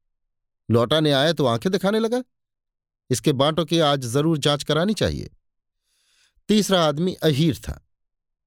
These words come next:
अपने सिर पर से खली की गठरी उतार कर बोला, "साहब, ये आठ आने की खली है,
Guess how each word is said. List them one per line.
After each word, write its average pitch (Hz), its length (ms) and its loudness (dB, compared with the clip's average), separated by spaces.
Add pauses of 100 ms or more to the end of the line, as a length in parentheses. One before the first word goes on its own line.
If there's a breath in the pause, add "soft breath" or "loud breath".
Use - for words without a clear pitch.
(120)
अपने 143 240 0
सिर 156 180 0
पर 147 180 -2
से 165 120 -2
खली 151 280 -2
की 147 120 -2
गठरी 143 320 -2
उतार 143 280 0
कर 98 140 -2
बोला, 58 240 -10 (760)
"साहब, 135 340 0
ये 151 120 2
आठ 117 260 0
आने 135 200 0
की 135 120 -4
खली 131 300 -2
है, 156 120 -8